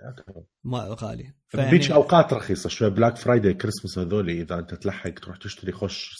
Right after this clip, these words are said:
Speaker 1: سعر أكو.
Speaker 2: يا.
Speaker 1: بس هي بشكل عام يعتبر بعده غالي بمقارنة بالفيوجن الهايبرد اللي هو يعتبر، أو الكارت،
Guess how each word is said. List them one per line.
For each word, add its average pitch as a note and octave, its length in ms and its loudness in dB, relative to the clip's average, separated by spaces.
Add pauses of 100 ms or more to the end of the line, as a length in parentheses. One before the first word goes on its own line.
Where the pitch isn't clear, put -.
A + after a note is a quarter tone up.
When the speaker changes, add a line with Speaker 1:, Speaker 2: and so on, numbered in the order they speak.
Speaker 1:
سعر - 240 -10
أكو. - 220 -20 (360)
Speaker 2:
يا. C3 240 -8
Speaker 1:
بس G#2 120 0 (140)
هي G#2+ 420 2 (100)
بشكل - 300 -6
عام A#2 260 -4
يعتبر G#2 540 -4
بعده G2 500 -8
غالي F2+ 520 -6 (680)
بمقارنة F#2+ 720 -4
بالفيوجن F2 640 -6
الهايبرد D#2 600 -10
اللي D2+ 240 -14
هو D#2 100 -10
يعتبر، D#2 560 -12
أو E2 200 -10
الكارت، D#2+ 640 -12